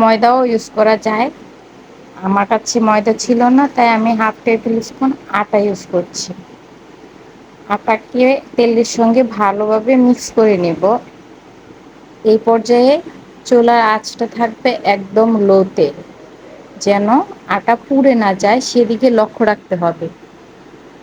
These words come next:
আর দলা পাকিয়ে লাম্পস বা গুটি গুটি যেন থেকে না যায়। এখন দিয়ে দিচ্ছি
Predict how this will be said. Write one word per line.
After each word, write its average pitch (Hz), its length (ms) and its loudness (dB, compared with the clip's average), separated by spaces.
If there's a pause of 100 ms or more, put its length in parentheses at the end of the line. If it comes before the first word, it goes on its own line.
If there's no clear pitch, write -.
(400)
আর 220 80 -2 (480)
দলা 214 260 2
পাকিয়ে 226 520 -2 (420)
লাম্পস 208 420 0 (180)
বা 220 180 2
গুটি 220 280 -4
গুটি 208 180 -2 (100)
যেন 247 140 2 (180)
থেকে 233 220 0 (120)
না 180 60 2 (120)
যায়। 160 180 -6 (680)
এখন 196 300 -4
দিয়ে 240 180 2
দিচ্ছি 240 420 0